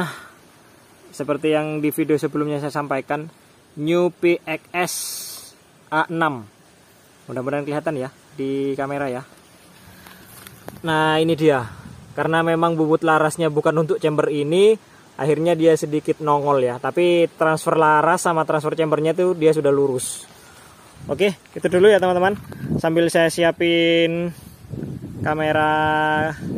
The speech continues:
di teleskopnya. Anginnya kenceng banget nih. <laughs> Tapi nggak apa-apa lah, mudah-mudahan nanti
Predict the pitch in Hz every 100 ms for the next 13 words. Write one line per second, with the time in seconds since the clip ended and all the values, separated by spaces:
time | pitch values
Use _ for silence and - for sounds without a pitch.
0 | - 151 156 151 160 - 170 190 - -
1 | - - - - - - - - - -
2 | - - - 127 127 131 135 127 131 123
3 | 123 135 127 113 - - - 160 135 127
4 | 127 131 123 - - - - - 139 151
5 | 143 135 143 127 123 131 131 135 143 143
6 | 139